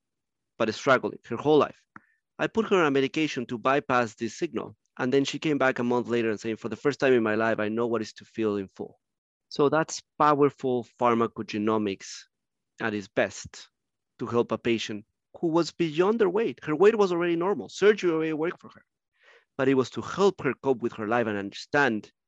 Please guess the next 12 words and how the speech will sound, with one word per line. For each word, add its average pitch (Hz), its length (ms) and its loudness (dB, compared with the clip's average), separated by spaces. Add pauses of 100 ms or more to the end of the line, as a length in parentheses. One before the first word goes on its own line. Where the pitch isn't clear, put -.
(440)
her 120 100 -2
underlying 113 460 0
condition, 113 640 -6 (200)
and 123 120 -2
only 127 220 4
for 107 260 -10
her, 185 240 -2 (360)
but 139 100 0
then 139 120 8
for 117 160 -8
her 104 140 -8
daughters, 120 560 -6